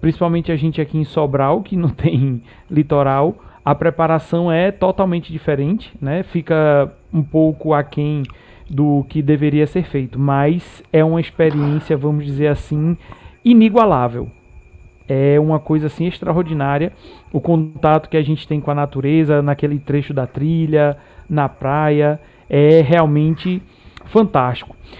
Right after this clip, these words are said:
Então quer dizer que o André Luiz, ele não é apenas um atleta, ele é um profundo, é, estudioso, conhecedor do que envolve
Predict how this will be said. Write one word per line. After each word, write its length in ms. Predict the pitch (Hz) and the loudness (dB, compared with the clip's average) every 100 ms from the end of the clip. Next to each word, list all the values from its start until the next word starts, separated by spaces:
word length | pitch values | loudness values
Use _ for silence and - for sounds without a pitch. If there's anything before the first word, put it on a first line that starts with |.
| - | -6
Então 240 | 175 170 226 | 0 4 4
quer 240 | - 233 | 4 2
dizer 220 | 185 202 | 6 4
que 180 | 220 220 - | 4 0 0
o 180 | 208 | 4
André 280 | 208 175 202 | 4 6 4
Luiz, 400 | 196 185 185 214 | 4 2 0 0
ele 200 | 214 214 | 2 2
não 220 | 208 254 | 2 2
é 60 | 240 | 0
apenas 500 | - - 196 220 180 | -2 0 2 2 0
um 80 | 226 | -2
atleta, 640 | 254 160 147 147 147 131 - _ - | -2 0 2 2 0 -6 -8 _ 4
ele 200 | 180 185 | 6 8
é 40 | |
um 120 | 190 185 | 6 2
profundo, 1200 | - 214 202 - - 208 262 285 247 277 311 - - | 0 0 0 -2 -4 0 2 2 2 2 2 -2 0
é, 380 | 175 170 170 - | 4 4 2 0
estudioso, 920 | 220 220 - 240 202 185 170 196 175 180 | 0 0 0 -4 0 4 4 4 0 -2
conhecedor 920 | 180 185 202 196 185 147 160 180 - - - | -2 0 0 2 0 2 4 4 2 -12 -20
do 300 | - 135 160 | -10 -2 0
que 240 | 190 - 226 | 0 2 4
envolve 1000 | 226 180 131 165 196 208 180 226 247 | 4 2 2 2 4 2 2 2 2